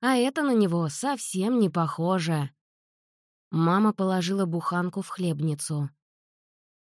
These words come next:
«А я бы сказала, что странное поведение как раз в характере Джейми».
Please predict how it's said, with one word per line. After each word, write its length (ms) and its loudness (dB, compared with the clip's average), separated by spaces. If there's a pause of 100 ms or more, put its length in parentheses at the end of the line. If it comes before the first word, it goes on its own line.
(160)
«А 160 2
я 320 0
бы 140 -2
сказала, 600 -2
что 320 -6
странное 600 0
поведение 720 0
как 240 -6
раз 220 -4
в 100 -14
характере 640 -2
Джейми». 720 0